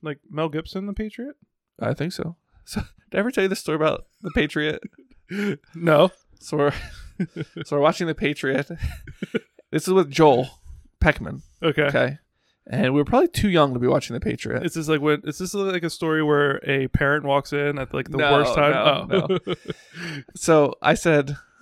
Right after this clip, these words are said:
Speaker 2: I, he said, "Have you seen The Patriot?" And I said, "No." I said, "All I know is that he dies at the end." And he said, "Okay." And we watched the whole movie,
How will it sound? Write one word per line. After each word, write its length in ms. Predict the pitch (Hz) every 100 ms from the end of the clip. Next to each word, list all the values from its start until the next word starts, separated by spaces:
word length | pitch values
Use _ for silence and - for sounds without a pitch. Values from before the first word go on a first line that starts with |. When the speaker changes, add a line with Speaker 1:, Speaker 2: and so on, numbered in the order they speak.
| -
Speaker 2:
I, 180 | 135 135
he 180 | 147 -
said, 100 | 139
"Have 100 | 131
you 60 | 131
seen 140 | 151
The 80 | 156
Patriot?" 360 | 151 135 135 127
And 80 | 123
I 40 |
said, 160 | - -
"No." 560 | 127 135 131 117 - _ -
I 60 |
said, 160 | 131 127
"All 180 | 135 160
I 80 | 170
know 260 | 143 139
is 340 | 139 139 135 - -
that 200 | 131 135
he 100 | 127
dies 320 | 127 127 -
at 80 | 131
the 120 | 78
end." 240 | 78 - - - _ _ _ _ _ _ _ _ _ _ _ _ _ _ _ _ -
And 560 | 143 143 139 135 135
he 140 | 135 127
said, 220 | 131 127
"Okay." 400 | 131 131 123 151 _ _ _
And 60 | 156
we 60 | 151
watched 220 | 160 -
the 100 | 151
whole 160 | 202
movie, 440 | 240 220 214 220